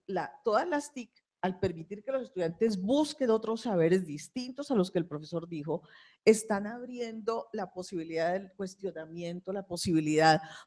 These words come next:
de hacérselos, formularse preguntas nuevas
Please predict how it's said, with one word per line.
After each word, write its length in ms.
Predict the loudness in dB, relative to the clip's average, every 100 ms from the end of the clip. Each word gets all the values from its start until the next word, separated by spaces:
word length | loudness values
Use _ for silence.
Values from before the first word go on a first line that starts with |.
| 8
de 160 | 10
hacérselos, 760 | 10 6 2 2 -2 -6 -6 -4
formularse 560 | -2 0 2 2 2 -4
preguntas 600 | -4 -2 -4 -2 -2 -2
nuevas 340 | 0 0